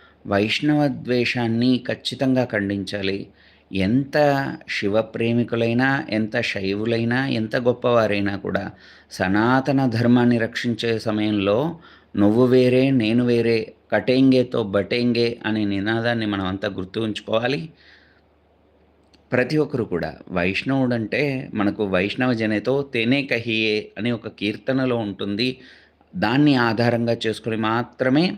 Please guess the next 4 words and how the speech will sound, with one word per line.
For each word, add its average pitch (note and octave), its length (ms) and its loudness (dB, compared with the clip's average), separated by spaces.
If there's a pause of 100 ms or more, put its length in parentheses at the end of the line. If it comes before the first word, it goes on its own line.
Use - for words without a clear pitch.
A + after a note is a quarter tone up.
(500)
వైష్ణవుడు A#2+ 560 0
అని A#2 220 -2
నిర్ధారించుకోవాలి. G2+ 1040 -4
అంతేకాని G2+ 640 -4